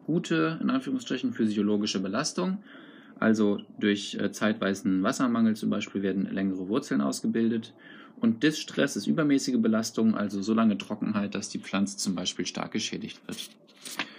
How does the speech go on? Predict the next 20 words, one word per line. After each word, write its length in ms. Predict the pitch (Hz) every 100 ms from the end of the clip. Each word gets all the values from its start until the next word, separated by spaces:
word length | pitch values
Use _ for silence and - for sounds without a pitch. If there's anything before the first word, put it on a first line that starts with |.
| - -
Biotische 480 | - - 196 - 113
Stressoren 720 | - 104 - 98 98 156 110
sind 340 | - 107 101 - -
Wirkel-, 400 | 110 107 107 - -
Wechselwirkungen 1300 | 113 143 151 - 107 95 98 90 - 104 143 196 196
mit 160 | 143 -
anderen 340 | 156 113 98
Pflanzen 380 | - - 95 101
und 80 | 90
Organismen, 680 | 90 92 90 - - 87 - - - - -
Konkurrenz 640 | 104 101 104 113 123 -
mit 100 | 98
der 80 | 101
eigenen 340 | 117 113 104
Art 240 | 98 101 104
oder 120 | 95
mit 160 | 95 -
anderen. 400 | 95 87 - - - - - - - - - - - - - - - - - - - - - -
Indirekte 640 | 165 175 123 107 - 143
Wechselwirkungen 880 | 127 - 107 98 87 - 87 82